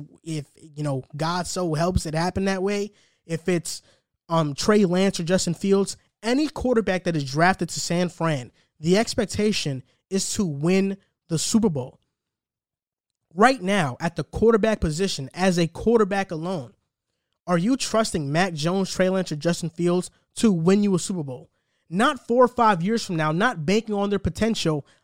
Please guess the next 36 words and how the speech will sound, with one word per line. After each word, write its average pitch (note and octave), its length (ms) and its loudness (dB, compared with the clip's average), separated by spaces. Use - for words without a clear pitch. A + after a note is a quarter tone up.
I'm B3 180 0
talking B3 380 -2
about F#3 220 4
right F3 340 2
now. F3 440 2
It's G#3 180 -2
Mac A3 200 4
Jones. D#3+ 480 2
Mac G#3+ 220 0
Jones G3+ 260 2
is F#3 100 0
more F#3 220 2
ready F#3+ 240 0
to D#3+ 100 -2
lead E3+ 220 -2
a E3+ 60 2
team F3 280 -4
right D#3 180 -4
now. C#3 360 -6
People C#4+ 320 4
are B3 100 4
so A#3 260 0
sold G3 480 2
on F#3+ 160 0
Fields G3+ 640 2
and C#3+ 280 -4
Lance F#3 440 -2
because E3+ 320 2
of E3+ 100 -2
how G3 300 4
Allen, F#3 420 0
Mahomes, F3 680 0
Herbert, F#3 540 2
and E3 160 -2
Lamar D#3+ 400 0
developed. D3+ 580 0